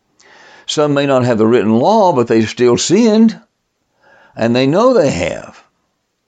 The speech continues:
So he says, "All who have sinned without the law will also perish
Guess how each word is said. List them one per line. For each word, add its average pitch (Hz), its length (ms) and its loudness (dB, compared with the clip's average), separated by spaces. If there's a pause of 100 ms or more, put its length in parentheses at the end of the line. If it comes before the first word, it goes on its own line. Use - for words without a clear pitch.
(800)
So 127 260 0
he 120 80 2
says, 151 520 0 (100)
"All 139 340 2
who 123 160 0
have 117 240 0
sinned 135 320 -2
without 123 400 0
the 196 80 -2
law 147 540 0 (640)
will 107 140 0
also 120 320 0
perish 135 760 -2